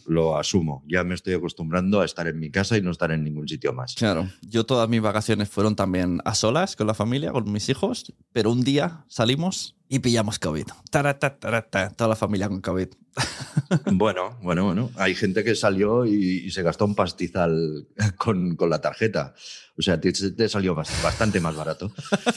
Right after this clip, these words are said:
Speaker 1: <laughs> ¿Puedo dar un consejo a los podcasters
Speaker 2: Claro que
Speaker 1: que,
Speaker 2: sí.
Speaker 1: que me he encontrado y que a lo mejor, mm, me he estado dando cuenta y no,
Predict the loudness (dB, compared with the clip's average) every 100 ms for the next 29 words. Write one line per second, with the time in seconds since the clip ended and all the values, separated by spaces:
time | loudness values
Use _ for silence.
0 | -2 -2 -4 -4 -4 -4 -6 -6 -8 _
1 | -2 0 0 0 0 0 2 0 0 -2
2 | 0 -2 0 0 0 0 -2 -2 -4 -4
3 | -6 -6 -2 -4 0 0 2 0 -4 -8
4 | -6 -2 0 2 2 2 0 -2 0 0
5 | 0 0 -2 0 0 2 0 0 0 0
6 | 0 0 0 -2 -2 -6 -18 -16 -12 -14
7 | -16 -2 2 4 2 2 0 0 0 0
8 | 2 2 2 0 0 0 0 2 2 2
9 | 0 2 2 2 2 0 0